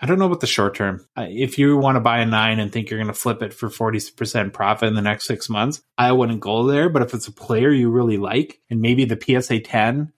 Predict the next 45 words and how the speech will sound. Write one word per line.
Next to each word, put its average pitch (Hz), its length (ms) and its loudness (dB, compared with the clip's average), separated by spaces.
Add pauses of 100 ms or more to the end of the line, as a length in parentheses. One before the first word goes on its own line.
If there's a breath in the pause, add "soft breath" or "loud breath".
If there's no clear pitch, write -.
(420)
is 117 500 0 (140)
out 135 160 2
of 117 80 2
reach 135 320 0
or 110 60 2
unaffordable, 127 840 0 (140)
you 127 100 -2
know, 127 220 2
over 131 260 2
one 123 220 2
or 139 80 2
two 131 160 0
years, 127 360 2
like, 113 240 2
I 127 240 2
honestly 135 360 2
think 120 320 -2
that, 110 380 2
like, 120 180 -4
an 117 60 0
Ovechkin 120 800 0 (340)
might 117 240 2
be 143 140 4
a 127 40 2
decent 113 460 -2
bet. 127 320 0 (100)
If, 127 240 -2
if 120 180 -2
you 135 60 2
would 120 120 2
say 131 80 2
what 127 260 0
P - 120 0
S 143 140 -2
A 127 100 4
nine 110 420 0
over 113 160 -2
the 107 100 -4
next 110 240 -4
two 120 140 0
years 104 580 2
has 107 180 -2
the 120 80 2
best 110 340 -2
in-, 110 180 -2